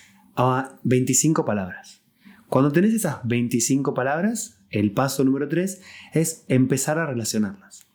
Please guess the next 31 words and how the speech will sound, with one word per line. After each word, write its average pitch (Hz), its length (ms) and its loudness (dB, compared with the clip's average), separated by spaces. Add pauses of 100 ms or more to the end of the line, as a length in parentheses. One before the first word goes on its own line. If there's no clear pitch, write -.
(140)
¿no? 160 240 2 (240)
Entonces, 147 420 -2
¿en 120 260 0
qué, 160 760 -2
en 117 200 -4
qué 139 140 -2
se 147 80 -2
asemeja, 143 560 -4
por 117 100 -4
ejemplo, 143 380 -2
o 110 60 -2
en 107 80 -6
qué 135 100 -6
se 131 140 -2
parece, 143 640 -4 (480)
eh, 113 280 2
la 107 160 0
música 151 600 0
al 113 180 -6
deporte? 131 560 -4 (320)
Vale, 110 360 -2
por - 100 -16
ejemplo, 110 300 0
en 101 60 0
mi 107 60 -2
caso, 120 380 -6 (100)
cuando 104 300 -4
enseño 127 540 0
feedback, 185 640 0
pongo 127 200 2
música, 123 500 0